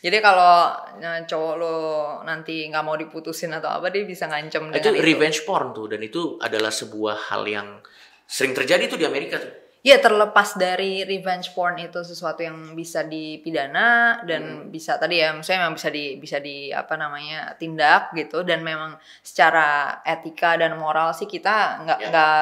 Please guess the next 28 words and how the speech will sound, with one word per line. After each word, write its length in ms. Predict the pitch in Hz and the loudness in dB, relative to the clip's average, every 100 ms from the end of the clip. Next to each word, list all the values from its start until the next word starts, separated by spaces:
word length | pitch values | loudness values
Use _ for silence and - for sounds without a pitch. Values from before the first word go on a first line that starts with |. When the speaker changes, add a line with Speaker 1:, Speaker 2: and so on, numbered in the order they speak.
| 156 | 2
Speaker 1:
setuju, 320 | - 175 196 | -4 -4 0
ya, 160 | 170 170 | 2 2
dengan 320 | 160 156 123 | -2 -2 -2
Speaker 2:
Ya. 80 | 151 | 0
Speaker 1:
revenge 320 | 165 190 202 | 4 2 2
porn 240 | 147 160 | -6 -6
gitu, 240 | 156 143 143 | -8 -6 -4
kan. 80 | |
Speaker 2:
Betul. 240 | 147 147 143 - _ | -2 -4 -6 -14 _
Speaker 1:
Tapi 480 | - 196 302 311 202 | 0 0 2 0 0
the 80 | 202 | 0
damage 400 | 190 208 262 - | 0 -2 -6 -4
has 160 | 190 | -4
been 240 | 185 208 190 | -2 -4 0
done 240 | 147 143 | -2 -2
gitu. 220 | 139 - 151 | -14 -14 -4
Speaker 2:
Yes. 160 | 160 | 2
Speaker 1:
Jadi 60 | 214 | 4
kalau 220 | 220 202 | 8 6
itu 160 | 185 190 | 6 2
udah 160 | 185 180 | -4 -4
menyebar, 480 | 180 185 262 262 | -6 -2 -2 -2
lo 100 | 262 | -4
udah 140 | 277 202 | -2 -2
nggak 100 | 170 | -2
bisa 80 | 165 | -4
ngapa-ngapain 320 | 160 156 160 | -6 -6 -4
lagi. 280 | 208 175 147 | -4 -4 -12